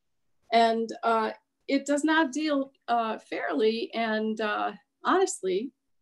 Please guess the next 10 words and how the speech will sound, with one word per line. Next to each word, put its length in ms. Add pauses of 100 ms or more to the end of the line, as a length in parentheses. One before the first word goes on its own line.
(140)
with 240
the 80
towns 360
that 80
it's 160
trying 240
to 100
establish 540
itself 520
in. 300